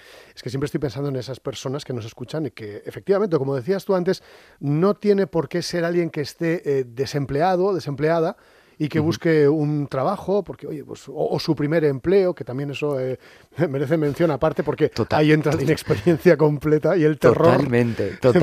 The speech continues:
Speaker 1: muchos casos,
Speaker 2: totalmente,
Speaker 1: ¿eh? Pero bueno,
Speaker 2: totalmente, Miquel.
Speaker 1: que yo pienso en esa, en, yo pienso en vosotros, en vosotras que nos estáis escuchando y que a lo mejor, pues, eh, vosotras mismas o tenéis un familiar, un hijo, una hija, un nieto, una nieta, que ahora mismo están buscando trabajo, ¿no? Que,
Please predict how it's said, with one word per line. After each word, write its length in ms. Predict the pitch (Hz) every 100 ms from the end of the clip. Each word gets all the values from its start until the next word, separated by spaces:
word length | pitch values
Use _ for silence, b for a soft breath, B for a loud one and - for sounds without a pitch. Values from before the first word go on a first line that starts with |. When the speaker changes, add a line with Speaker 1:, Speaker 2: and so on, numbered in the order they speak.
| 143
Speaker 1:
muchos 260 | 170 143
casos, 240 | 117 110 104
Speaker 2:
totalmente, 120 | 110
Speaker 1:
¿eh? 80 | 101 B B B B B
Pero 240 | - 160 151
bueno, 160 | 175
Speaker 2:
totalmente, 120 | 110
Miquel. 200 | 101 92
Speaker 1:
que 100 | 120
yo 80 | 156
pienso 180 | 254 220
en 60 | 160
esa, 140 | 139
en, 340 | 139 135 185 139
yo 200 | 147 127
pienso 180 | 190 240
en 60 | 240
vosotros, 360 | 160 196 156 139
en 60 |
vosotras 340 | 135 196 180 143
que 80 | 139
nos 60 | 120
estáis 180 | 185 214
escuchando 460 | - 196 214 202
y 60 | 196
que 80 | 143
a 20 |
lo 60 | 127
mejor, 260 | 120 175
pues, 340 | - 139 - 143
eh, 560 | 139 135 131 123 123 123 - - - -
vosotras 300 | - 131 135
mismas 400 | 160 196 220 -
o 160 | 143 131
tenéis 400 | 127 156 - - _
un 100 | 139
familiar, 440 | - 123 131 196 - _ _
un 460 | 135 123 123 123 127
hijo, 220 | 165 226
una 200 | 170 143
hija, 140 | 165
un 100 | 156
nieto, 220 | 139 160 160
una 120 | 139
nieta, 240 | 160 226 B B B
que 60 | -
ahora 100 | 156
mismo 140 | 165 196
están 180 | 165
buscando 280 | 135 - 123
trabajo, 320 | 113 98 113
¿no? 100 | 131
Que, 140 | 160